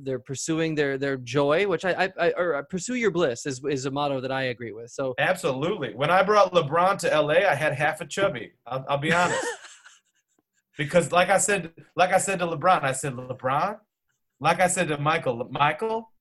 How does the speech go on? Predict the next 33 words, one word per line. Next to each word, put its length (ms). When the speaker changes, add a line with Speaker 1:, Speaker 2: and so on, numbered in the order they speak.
Speaker 2:
I 140
was 180
the 100
best. 300
Now 120
you're 200
the 140
best. 320
Now 100
Michael 300
should 140
say 120
you're 160
the 140
best, 260
but 140
Michael 240
never 220
say 200
you're 160
the 60
best. 320
So 300
LeBron, 580
you're 180
the 60
best 360
now. 180
Carry 200
that 200
torch." 380
Speaker 1:
Wow, 260
magical. 560